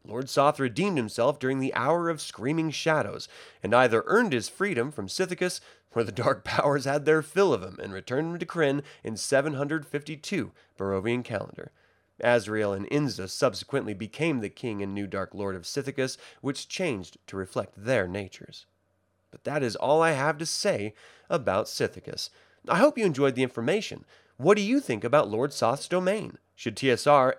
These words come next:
ever have taken Lord Soth from Dragonlance? And finally,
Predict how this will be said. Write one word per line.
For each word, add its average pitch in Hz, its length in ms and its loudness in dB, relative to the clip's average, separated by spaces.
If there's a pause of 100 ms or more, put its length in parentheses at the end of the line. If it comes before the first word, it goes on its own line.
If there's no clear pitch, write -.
ever 123 320 4
have 117 180 0
taken 139 320 0
Lord 135 220 0
Soth 151 280 0
from 175 140 -6
Dragonlance? 143 680 2 (380)
And 127 180 -2
finally, 165 500 2